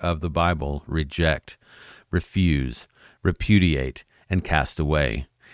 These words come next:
This is the flag which he nailed to the mast. May it never be lowered. That's John Wycliffe. He's,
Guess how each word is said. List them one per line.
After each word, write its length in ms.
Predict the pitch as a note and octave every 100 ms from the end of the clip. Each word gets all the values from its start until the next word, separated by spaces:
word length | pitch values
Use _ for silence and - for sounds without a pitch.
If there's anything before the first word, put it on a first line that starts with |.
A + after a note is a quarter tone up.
| -
This 340 | F2+ G#2 C3 -
is 260 | B2+ G#2+ F2+
the 80 |
flag 520 | F#2+ - G#2 F#2 D#2+ D2
which 260 | F2+ -
he 180 | - G2
nailed 560 | F#2 F#2 F#2+ F#2+ F#2+ -
to 100 | F#2
the 140 | F2
mast. 640 | E2 D#2 C#2 C2+ - - _
May 280 | E2+ F#2 F#2+
it 280 | - F2+ F2+
never 680 | F#2+ F#2+ G#2 D#2 D2 C#2 C#2+ _ _ _
be 480 | F2 E2+ D2 C#2 C#2 - _ _ -
lowered. 640 | D2+ D#2 D2 A#1 G#1 - - _ _ _ -
That's 300 | F#2+ F2 -
John 400 | F#2 F2+ F2+ E2
Wycliffe. 340 | E2 - C#2+ -
He's, 420 | F#2 F2 -